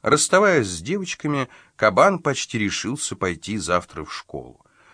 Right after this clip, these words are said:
Лошадь и пес тоже пообещали прийти туда, чтобы он не был единственным посторонним, которого увидит учительница. Вернувшись с поля,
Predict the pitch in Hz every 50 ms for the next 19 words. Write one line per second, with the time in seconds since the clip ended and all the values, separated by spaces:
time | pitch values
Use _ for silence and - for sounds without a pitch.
0 | _ _ - 135 180 226 220 - 123 - - 104 - 104 101 90 - - - 104
1 | 101 85 90 82 - 85 85 80 87 80 - - - 90 82 82 80 78 78 78
2 | 76 73 - - 80 78 - 110 113 147 165 160 - - - _ - - - 123
3 | 113 107 107 104 101 - - 101 101 98 101 104 104 87 98 101 98 95 95 90
4 | 87 104 107 98 - - - 95 95 98 92 - - 92 - - - 107 113 113
5 | 95 82 76 76 73 73 69 - 85 - - 73 76 73 73 78 78 76 78 76
6 | 67 71 69 - 73 - - 82 78 - - 64 62 60 60 _ - - - -
7 | _ _ _ _ _ _ _ _ _ _ _ _ _ _ _ - 143 165 202 226
8 | 240 240 208 - - - 110 - - - - - _ 185 202 202 190 180 170 160